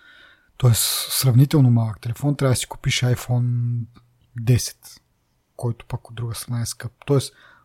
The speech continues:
ако искаш малък телефон, няма да ти е ск-, няма да ти е ефтин.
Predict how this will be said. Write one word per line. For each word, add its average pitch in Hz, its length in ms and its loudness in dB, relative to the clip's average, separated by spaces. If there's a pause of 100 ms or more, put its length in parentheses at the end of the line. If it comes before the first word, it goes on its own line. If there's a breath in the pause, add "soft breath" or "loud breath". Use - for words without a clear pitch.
ако - 260 -4
искаш - 440 -6 (560)
малък 131 280 0
телефон, 170 520 -4 (120)
няма 131 200 -2
да 123 60 -6
ти - 180 -14
е - 20 -6
ск-, - 160 -10 (200)
няма 123 260 -4
да 117 80 -12
ти 123 180 -10
е 120 120 -6
ефтин. 110 320 -14